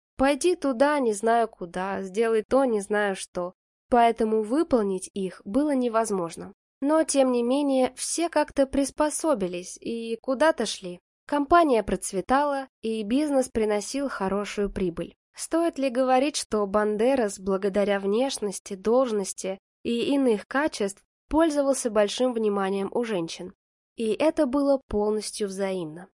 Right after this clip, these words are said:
потому что женщин он очень любил и старался осчастливить, если не всех, то многих.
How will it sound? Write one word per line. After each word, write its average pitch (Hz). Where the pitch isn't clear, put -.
потому 214
что 220
женщин 254
он 226
очень 240
любил 226
и 311
старался 247
осчастливить, 226
если 190
не 190
всех, -
то 294
многих. 190